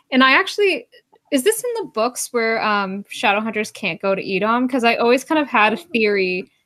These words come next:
that because of their angel blood, they would not be able to go to Edom.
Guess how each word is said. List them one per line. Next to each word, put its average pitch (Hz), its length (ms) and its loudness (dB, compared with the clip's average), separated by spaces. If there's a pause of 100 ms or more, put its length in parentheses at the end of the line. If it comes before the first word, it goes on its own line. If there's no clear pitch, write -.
(100)
that 196 200 4
because 226 560 -2
of 196 80 -4
their 214 160 2
angel 196 320 0
blood, 196 400 0 (360)
they 208 220 4
would 196 160 2
not 190 260 2
be 196 140 6
able 190 200 0
to 196 440 -2
go 190 160 2
to 185 200 -2
Edom. 185 540 -4